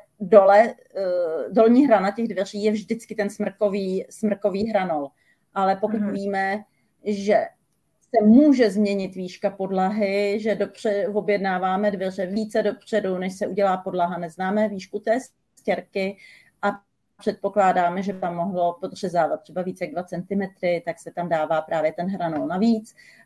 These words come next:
Speaker 1: aby to bylo vystužené, aby to šlo po případě podhoblovat.
Speaker 2: Aha, mhm, mhm. To je zajímavé, takže ve chvíli, eh, kdy
Speaker 1: Pokud,
Speaker 2: dojde k instalaci
Speaker 1: eh, zároveň
Speaker 2: V pořádku, povídejte, Lucie, povídejte.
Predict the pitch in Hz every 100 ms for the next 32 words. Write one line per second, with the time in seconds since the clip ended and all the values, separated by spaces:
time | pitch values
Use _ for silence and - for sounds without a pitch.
0 | - 190 190 190 190 170 175 160 185 226
1 | 220 214 196 185 - 165 175 165 - 175
2 | 160 156 - _ _ _ - 160 - 165
3 | - 156 170 165 165 - 156 156 - 151
4 | 147 - - _ _ _ _ _ _ -
5 | 196 165 156 156 - _ _ - 147 165
6 | 180 - _ - 170 233 - - - 285
7 | 277 233 175 196 226 226 254 262 269 302
8 | 285 277 269 - 233 226 226 233 226 233
9 | 226 226 247 208 208 254 240 233 226 226
10 | 226 220 220 226 233 220 214 202 _ 466
11 | - _ _ _ _ _ _ _ - -
12 | 269 269 240 196 247 240 202 180 185 180
13 | 190 180 220 220 160 175